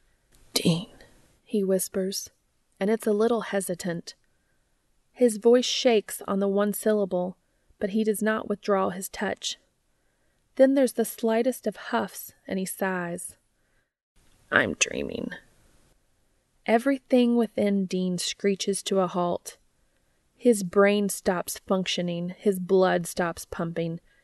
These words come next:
his heart misses several beats, and his breath freezes. Is this what Cass dreams about? Why would Cass dream about this?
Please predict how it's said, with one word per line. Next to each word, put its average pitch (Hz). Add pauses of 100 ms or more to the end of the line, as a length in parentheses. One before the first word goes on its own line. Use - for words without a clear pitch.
his 214
heart -
misses 190
several 196
beats, 180
and 180
his 170
breath -
freezes. 175 (1700)
Is 175
this 175
what 185
Cass 175
dreams 175
about? 220 (1000)
Why 170
would 180
Cass 165
dream 180
about 165
this? 180